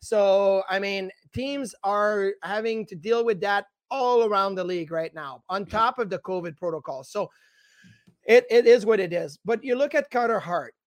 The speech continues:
Speaker 1: okay, and I pulled, like, I have access to some, you know, advanced stats through Sports Logic and, and all of that. I'm looking at goals saved above expectations and who are the best goaltenders in the league.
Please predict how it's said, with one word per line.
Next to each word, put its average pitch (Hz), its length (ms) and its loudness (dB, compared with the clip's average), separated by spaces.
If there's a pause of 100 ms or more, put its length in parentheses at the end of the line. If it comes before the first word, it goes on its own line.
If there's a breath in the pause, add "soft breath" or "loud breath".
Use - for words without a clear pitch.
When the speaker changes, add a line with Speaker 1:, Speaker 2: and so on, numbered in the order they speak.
(100)
Speaker 1:
okay, 180 380 -4
and 196 140 -4
I 190 120 -2
pulled, 226 460 4
like, 196 180 -4
I 202 80 -2
have 214 100 -2
access 208 400 -4
to 175 80 -16
some, 190 540 -8
you 190 100 -6
know, 170 460 -6
advanced 180 500 -8
stats 190 480 -2
through 185 200 -4
Sports 202 420 -8
Logic 196 600 -2
and, 180 220 -10
and 180 140 -8
all 180 180 -4
of 170 120 -6
that. 185 260 -4 (460)
I'm 302 180 -4
looking 254 340 -4
at 214 220 -2 (200)
goals 226 560 2 (100)
saved 220 560 0 (180)
above 196 580 -2
expectations 180 840 -8 (180)
and 208 360 -4 (100)
who 240 180 -8
are 285 140 2
the 214 100 -4
best 190 340 -8
goaltenders 190 600 -6
in 170 100 -12
the 156 60 -14
league. 156 240 -12